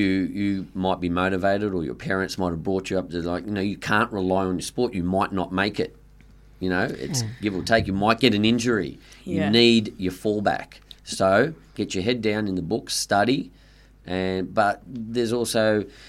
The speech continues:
Speaker 1: I guess, families and stuff out there where that particular sport is their life.
Speaker 3: Yeah.
Speaker 2: Mm.
Speaker 1: And to get that good, they probably didn't put much effort into their,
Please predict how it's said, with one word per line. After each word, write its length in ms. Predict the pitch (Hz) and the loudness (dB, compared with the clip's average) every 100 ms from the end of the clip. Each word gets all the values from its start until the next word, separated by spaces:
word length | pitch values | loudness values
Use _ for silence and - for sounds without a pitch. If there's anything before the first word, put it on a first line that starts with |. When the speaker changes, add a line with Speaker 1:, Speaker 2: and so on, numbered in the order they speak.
| - | -10
Speaker 1:
I 120 | 101 90 | -6 -2
guess, 180 | 98 | -2
families 540 | - 101 101 104 104 92 | -2 -2 -2 -2 -2 -4
and 80 | 87 | -6
stuff 180 | 101 | -6
out 140 | 98 98 | -6 -6
there 80 | 120 | -2
where 320 | 117 120 117 - - | 2 2 0 -6 -18
that 320 | 107 113 - - | 0 0 0 -8
particular 420 | 98 127 127 101 | -4 -4 -2 -2
sport 520 | - - 120 110 107 | -2 0 2 2 0
is 220 | - 101 85 | -4 -4 0
their 160 | 98 | 0
life. 560 | 92 101 113 64 - - | 2 0 0 -4 -12 -8
Speaker 3:
Yeah. 180 | 180 165 | -4 -2
Speaker 2:
Mm. 200 | 147 120 104 - | -2 -6 -10 -8
Speaker 1:
And 360 | 101 104 101 90 | -4 0 -2 -2
to 80 | 101 | 0
get 260 | 90 147 | 2 2
that 220 | 127 90 - | 2 0 4
good, 340 | 151 123 151 - - - - | 6 6 4 -8 -20 -20 -6
they 100 | 110 | -4
probably 420 | 139 123 120 123 | -2 -2 0 2
didn't 340 | 156 151 135 - - - - - | 2 2 -2 -8 -20 -20 -20 -10
put 160 | - 95 | -8 0
much 240 | 92 - | 0 2
effort 240 | 95 90 | 0 0
into 280 | 87 90 90 | -2 -2 -2
their, 380 | 90 87 85 82 | -2 0 -2 -4